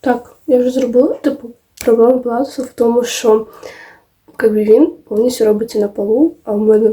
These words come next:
маленькі комтушки, це не покажеться. Вот. Ось. А далі харчування. Вот, взагалі, типу, майже на всіх фотках у них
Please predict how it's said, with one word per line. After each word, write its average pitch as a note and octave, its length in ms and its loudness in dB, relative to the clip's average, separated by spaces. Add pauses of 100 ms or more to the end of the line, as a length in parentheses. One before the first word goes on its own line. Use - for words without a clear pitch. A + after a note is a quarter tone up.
(140)
маленькі A3+ 400 2
комтушки, A#3 560 -2
це A3+ 160 -2
не A#3+ 120 2
покажеться. G#3 580 -10
Вот. G3+ 280 -2 (520)
Ось. G#3+ 300 0 (600)
А A3+ 200 0
далі B3 420 2 (1500)
харчування. G3+ 640 -4 (680)
Вот, A3 340 0
взагалі, A3 440 -2
типу, B3+ 300 -2
майже G#3+ 280 2
на G#3 60 2
всіх A3 220 -4
фотках C4 540 -2
у C4+ 60 -4
них A3 580 -4